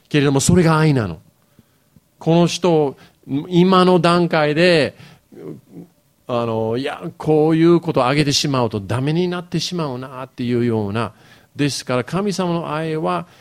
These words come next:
将来のベストを考える。将来のベストを考える。この人の先の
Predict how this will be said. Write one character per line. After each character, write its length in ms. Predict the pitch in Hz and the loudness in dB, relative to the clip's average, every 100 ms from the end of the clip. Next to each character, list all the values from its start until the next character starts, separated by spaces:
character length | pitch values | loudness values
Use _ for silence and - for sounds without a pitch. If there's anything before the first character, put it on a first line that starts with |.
| _ _ | _ _
将 500 | - - 247 277 269 | -6 -2 0 0 -2
来 220 | 240 214 | -2 -2
の 140 | 185 | -4
ベ 160 | 113 127 | -4 -4
ス 100 | - | -4
ト 120 | - | -6
を 20 | |
考 220 | 110 95 87 78 | -6 -8 -8 -8
え 80 | 78 | -12
る。 140 | 73 | -14
将 460 | - - 208 247 233 | -14 -6 -4 -2 -2
来 220 | 202 180 | -2 -4
の 140 | 147 107 | -4 -6
ベ 160 | 107 | -6
ス 120 | 110 | -8
ト 100 | - | -10
を 20 | 107 | -12
考 200 | 95 87 | -14 -14
え 60 | 85 | -14
る。 80 | 92 - - | -16 -18 -6
こ 120 | 180 | -2
の 100 | 202 | -2
人 160 | 202 | -4
の 100 | 190 | -4
先 460 | 135 - - 175 190 | -4 -4 -8 -10 -8
の 180 | 175 | -6